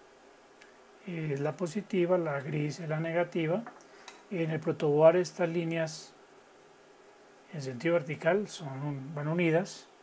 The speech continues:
todas van unidas, mientras que en esta sección A, B, C, D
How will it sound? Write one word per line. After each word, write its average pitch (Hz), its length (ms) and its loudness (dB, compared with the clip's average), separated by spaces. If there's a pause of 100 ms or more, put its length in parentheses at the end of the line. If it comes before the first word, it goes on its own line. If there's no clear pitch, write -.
(220)
todas 156 240 -6
van 160 140 0
unidas, 170 440 -2 (400)
mientras 175 380 -2
que 175 100 -6
en 151 60 -2
esta 156 240 -6
sección 165 600 -4
A, 156 220 -6
B, 147 200 -6
C, 165 220 -6
D 156 240 -2